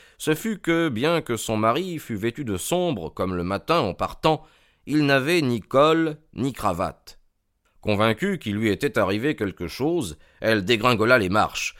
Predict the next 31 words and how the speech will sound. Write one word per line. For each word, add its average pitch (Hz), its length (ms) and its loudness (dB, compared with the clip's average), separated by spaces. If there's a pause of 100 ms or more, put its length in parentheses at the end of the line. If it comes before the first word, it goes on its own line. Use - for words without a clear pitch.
(160)
car 104 180 2
la 104 120 4
maison 98 360 0
n'était 92 320 -2
autre 127 300 0
que 92 140 -8
cette 101 220 -6
fumerie 113 460 0
d'opium 123 680 2
où 110 140 0
vous 98 120 -4
m'avez 98 280 0
trouvé. 82 460 -8 (340)
Elle 90 140 -6
traversa 90 460 -2
en 95 140 2
courant 117 300 2
la 95 120 4
pièce 104 280 -2
du 85 120 -8
devant 113 360 0 (380)
et 135 140 0
tenta 165 400 4
de 143 100 2
grimper 123 440 2
l'escalier 127 600 0
qui - 140 -10
menait 127 380 0
au 123 100 2
premier 110 400 -2
étage. 78 520 -6